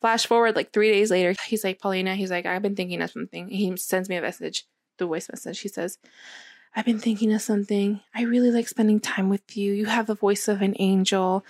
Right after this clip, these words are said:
Like, I've had so much fun with you." He said that 'cause he, he liked my voice. He would tell me that all the time 'cause we would message each other to a voice message. He'd be like, "I really love your voice." Um, so I was like,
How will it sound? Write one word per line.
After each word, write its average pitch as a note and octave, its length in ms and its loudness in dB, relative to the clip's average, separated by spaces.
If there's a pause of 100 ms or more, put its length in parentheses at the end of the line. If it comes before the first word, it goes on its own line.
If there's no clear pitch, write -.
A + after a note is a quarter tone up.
(340)
Like, G#3+ 160 -2
I've G#3+ 140 -2
had A3 200 -2
so - 100 2
much G#3+ 220 2
fun F#3+ 220 0
with G3 240 -2
you." F#3+ 340 0
He - 140 0
said C4 100 2
that G#3+ 100 2
'cause C#4 140 2
he, C4+ 180 4
he B3 140 2
liked D4 180 2
my A3 140 2
voice. D#3+ 240 0
He B3+ 120 2
would B3+ 120 2
tell G3 120 0
me D3 100 0
that G#2 180 0
all F3 80 0
the E3+ 80 -2
time F3+ 180 -4
'cause G#3 140 -2
we A3+ 80 2
would B3 140 2
message G#3 340 -2
each - 80 -4
other F3+ 160 0
to - 80 -4
a - 40 -6
voice - 200 -4
message. - 340 -6 (360)
He'd A3+ 100 -4
be G#3+ 120 2
like, F#3+ 260 -2
"I G#3+ 60 -4
really A#3 240 0
love A3+ 180 -4
your G3+ 100 -4
voice." - 500 -4 (460)
Um, F#3 380 -2 (760)
so - 180 -2
I G3+ 40 4
was F#3+ 220 2
like, F3+ 260 -2